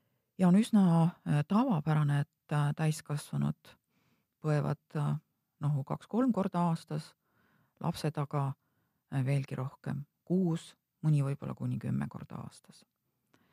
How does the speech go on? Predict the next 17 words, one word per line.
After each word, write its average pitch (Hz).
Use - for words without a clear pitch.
Ja 165
viirusliku 175
nohu 160
puhul 147
on 139
üsna, 156
äh, 139
tabav 147
ja 143
täpne 156
ütlus, -
et, -
äh, 139
see -
kestab -
kaks -
nädalat, 165